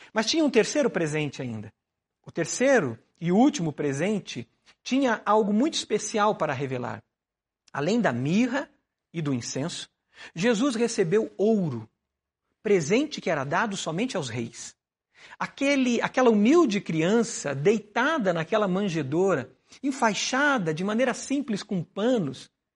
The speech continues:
que depois se torna um retirante, refugiado, fugindo para o Egito,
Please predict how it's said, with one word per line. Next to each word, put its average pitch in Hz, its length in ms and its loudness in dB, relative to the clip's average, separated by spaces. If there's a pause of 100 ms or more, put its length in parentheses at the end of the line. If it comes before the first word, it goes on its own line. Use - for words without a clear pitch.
(1040)
que 294 80 -2
depois 277 640 2
se - 160 -2
torna 269 300 0
um 254 40 2
retirante, 214 880 0
refugiado, 196 920 0
fugindo 247 420 0
para 233 140 -2
o 240 60 2
Egito, 170 680 -2